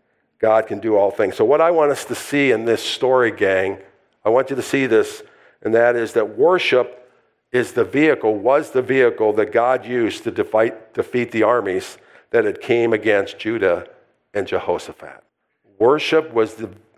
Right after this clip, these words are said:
the vehicle that God used to defeat the enemies that went against the king, went against Judah. So what I want to do now is, uh, if you have your Bible, you can go there, but you don't need to. The verses are on the screen.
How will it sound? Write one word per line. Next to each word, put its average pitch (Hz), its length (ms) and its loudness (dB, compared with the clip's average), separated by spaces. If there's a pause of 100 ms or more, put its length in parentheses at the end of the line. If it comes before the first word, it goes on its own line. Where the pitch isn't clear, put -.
the 110 280 -8
vehicle 120 520 0
that 110 180 -2
God 104 400 0
used 98 460 -12 (720)
to 110 60 -4
defeat 110 420 -4
the 107 160 -2
enemies 90 640 -4 (340)
that 92 120 -6
went 92 160 0
against 90 340 -6
the 95 60 -8
king, 82 420 -8 (240)
went 82 160 -10
against 82 340 -10
Judah. 82 320 -18 (720)
So 113 80 2
what 127 200 2
I 127 60 0
want 123 200 0
to 123 80 -2
do 120 60 2
now 117 320 2
is, 113 180 -4
uh, 104 200 0
if - 180 -8
you 117 80 2
have 110 100 0
your 104 80 -6
Bible, 107 320 0
you 110 100 -10
can 107 120 -6
go 101 180 2
there, 101 220 2
but - 400 -6
you 110 100 -12
don't 95 160 0
need 104 200 -4
to. 104 100 -10
The 101 120 -6
verses 98 400 -6
are 101 120 0
on 95 80 -2
the 95 60 -10
screen. 101 440 -4